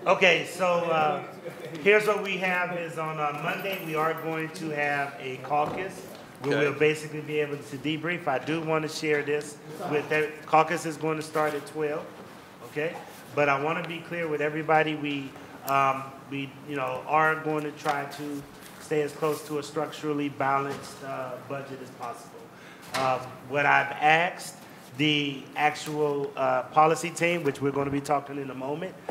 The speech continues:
Speaker 1: is, um, I wanna identify areas where we can identify potential cuts first and foremost, if there's areas that we recommend potential cuts. And then after that, recommend where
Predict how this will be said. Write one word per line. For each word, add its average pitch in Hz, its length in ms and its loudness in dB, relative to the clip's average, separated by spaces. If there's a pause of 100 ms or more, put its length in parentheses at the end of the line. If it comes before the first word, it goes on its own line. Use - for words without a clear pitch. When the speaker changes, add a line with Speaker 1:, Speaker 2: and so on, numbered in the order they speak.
(300)
Speaker 1:
is, 139 500 0
um, 131 360 -2 (400)
I 120 80 0
wanna 139 240 4
identify 135 640 0
areas 147 480 0
where 131 380 -4
we 139 200 -4 (380)
can 135 200 -8
identify 139 580 -2
potential 135 600 -8
cuts 165 480 0 (840)
first 156 460 0 (340)
and 160 140 -4
foremost, 143 720 -2 (200)
if 127 200 -8
there's 135 300 -4
areas 143 380 0
that 131 180 -4
we 139 100 -6
recommend 139 520 -6
potential 131 400 -12
cuts. - 460 -8 (440)
And 131 160 -8
then 147 480 0
after 135 300 -4
that, 156 380 2 (280)
recommend 139 640 -6
where 131 340 -6